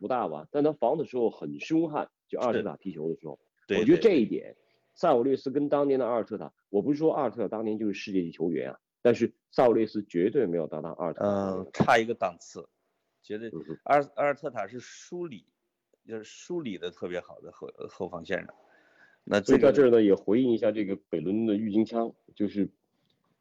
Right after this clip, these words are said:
Speaker 1: 你千万别因为他这一两场比赛发挥的出色，就觉得一切可以推翻，可以再立一个标准。足球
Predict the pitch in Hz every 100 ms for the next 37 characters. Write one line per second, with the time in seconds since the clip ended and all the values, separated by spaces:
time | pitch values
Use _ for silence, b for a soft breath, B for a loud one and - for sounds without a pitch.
0 | - 92 - 131 123 95 - 107 127 135
1 | 107 104 113 117 113 107 90 113 117 117
2 | 107 65 - 113 76 - _ - 117 117
3 | 113 113 - 120 - 110 - _ _ _
4 | _ _ _ _ _ _ - 107 - 90
5 | 98 98 92 - _ _ 95 98 123 98
6 | - 85 - 98 98 92 92 - 101 85
7 | - 104 82 85 76 73 90 90 - 55
8 | _ _ 87 95 87 85